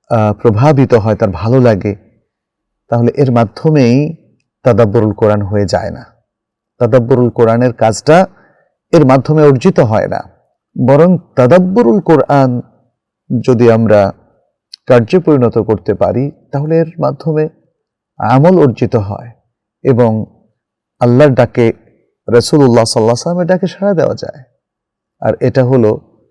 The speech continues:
তাদাব্বুরুল কোরআনের একটা অত্যন্ত মহান মূলনীতি। আল্লাহ সুবহানাহু ওয়া তাআলা তো ইহুদিদেরকে নিন্দা করেছেন, যারা ধারণা করত যে তারা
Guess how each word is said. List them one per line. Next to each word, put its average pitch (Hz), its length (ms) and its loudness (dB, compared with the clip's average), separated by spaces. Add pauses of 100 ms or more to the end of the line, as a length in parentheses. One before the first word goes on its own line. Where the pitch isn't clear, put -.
(260)
তাদাব্বুরুল 131 520 2
কোরআনের 123 480 0
একটা - 380 -6 (460)
অত্যন্ত 117 380 -2
মহান 113 360 0 (360)
মূলনীতি। 131 800 -2 (640)
আল্লাহ 170 200 2
সুবহানাহু 185 500 0
ওয়া 185 100 0
তাআলা 185 360 -2
তো 175 460 -4
ইহুদিদেরকে 123 880 0 (680)
নিন্দা 156 420 4
করেছেন, 98 540 -2 (500)
যারা 131 220 4
ধারণা 117 320 0
করত 110 360 -2
যে 107 120 -4
তারা 107 300 -2